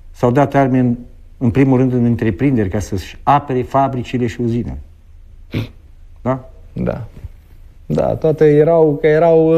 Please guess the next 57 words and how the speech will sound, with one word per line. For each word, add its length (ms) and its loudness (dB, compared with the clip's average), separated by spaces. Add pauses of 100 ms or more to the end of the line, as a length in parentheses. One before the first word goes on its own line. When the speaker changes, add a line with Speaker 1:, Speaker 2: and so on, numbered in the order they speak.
(140)
Speaker 2:
uh, 140 -2
trupele, 440 4
Speaker 1:
Deci 200 2
am 180 2
colegi, 560 2
Speaker 2:
gărzile 380 2
patriotice. 520 2
Speaker 1:
am 120 2
prieteni, 520 2
nu 100 -2
știu 160 -4
dacă 200 0
colegi, 300 2
Speaker 2:
Care 160 0
Speaker 1:
au 80 2
fost 100 0
Speaker 2:
aveau 160 2
Speaker 1:
și 80 0
colegi 320 2
cu 100 -4
mine, 500 0
nu 120 2
mai 160 4
sunt 240 -2
acum, 220 0
au 320 0
murit 380 0
dintre 320 -2
ei. 240 -4 (260)
Fost 240 2
ziarist 440 0
unul. 180 -8 (960)
Îmi 120 0
spune: 240 0
"Măi, 240 4
am 100 2
ieșit 280 0
din 180 2
C 60 -6
C 300 0
pentru 240 -2
că 80 0
ni 120 2
s-a 180 -2
spus 320 -4
că 100 -2
sunt 180 -4
teroriști 440 0
la 80 0
poștă 380 -2
și 120 -8
ne-am 160 -2
dus 120 -6
să 80 -8
apărăm 320 -2
poșta 400 -4
română." 260 2